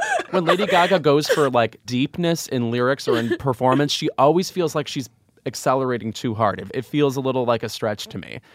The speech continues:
Speaker 1: Whereas I, I, again, I prefer the delirium side of Gaga. I prefer the, you know, the wackiness, 'cause I do think there is a legitimate and authentic strangeness to her.
Speaker 2: Mm-hmm.
Speaker 1: So when that, when then that, that's expressed, I'm usually all for it.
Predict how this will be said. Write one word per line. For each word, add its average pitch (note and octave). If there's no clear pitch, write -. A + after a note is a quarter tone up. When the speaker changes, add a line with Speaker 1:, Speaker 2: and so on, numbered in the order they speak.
Speaker 1:
Whereas C3
I, C3+
I, D3+
again, D3+
I C3
prefer D#3
the C3+
delirium C3
side D#2+
of -
Gaga. E2+
I E2
prefer B2
the, A2+
you G#2
know, F#2+
the A#2+
wackiness, A#2+
'cause C3
I B2+
do C#3
think A#2
there B2
is A2+
a G2+
legitimate A#2
and G#2+
authentic G#2
strangeness -
to F#2+
her. -
Speaker 2:
Mm-hmm. B2
Speaker 1:
So B2+
when A#2+
that, A#2+
when B2+
then A2+
that, A#2
that's C3
expressed, G2+
I'm F#2+
usually F#2
all D#2+
for -
it. -